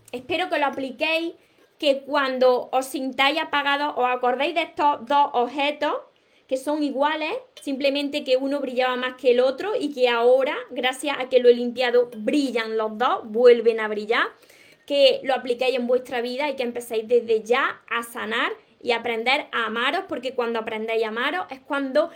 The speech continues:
reflejáis esa luz en la mirada, en el rostro y en todo lo que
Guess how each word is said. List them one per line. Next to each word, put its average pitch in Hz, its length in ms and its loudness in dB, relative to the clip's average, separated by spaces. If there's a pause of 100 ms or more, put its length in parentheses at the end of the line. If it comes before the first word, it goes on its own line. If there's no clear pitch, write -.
reflejáis 262 800 -4
esa 320 340 -2
luz 392 300 6 (220)
en 233 140 -2
la 233 100 0
mirada, 247 420 0 (140)
en 254 160 0
el 214 140 -2
rostro 370 580 0 (180)
y 262 120 0
en 226 280 0
todo 339 420 2
lo 262 240 0
que 233 360 2